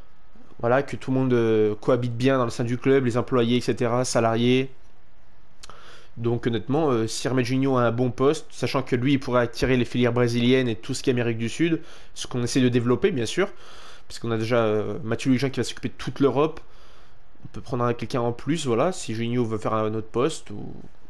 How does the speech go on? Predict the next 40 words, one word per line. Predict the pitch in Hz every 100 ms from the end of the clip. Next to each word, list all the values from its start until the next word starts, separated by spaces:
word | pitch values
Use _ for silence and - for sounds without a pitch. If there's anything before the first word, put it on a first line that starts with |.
| - - -
moi | 110 135
honnêtement, | 139 135 139 147
euh, | 120
qu'il | 107 -
soit | 127
dans |
le, | 120 113 117
dans | 120
le | 120
groupe | 127 127
Eagle | 123 139 131
et | 120
aider | 117 117
Lyon, | 117 139
moi | 120
ça | - 113
me | 107
va | 110 117 - -
totalement. | 143 143 123 120 156 - - - - - - - - - -
Donc, | 123 131 -
euh, | 131
voilà, | 120 120
dans, | 117 110 110
je, |
je | 107 104 127 123 123
vous |
tiens | 123
quand | 135
même | 135
au | 123
courant | 135 135
du | 117 113 113
fait | 117
qu'il | 135 127
est | 113
démenti, | 117 113 110 147
mais | 131
pour | 101 110
moi, | 113 117
euh, | 107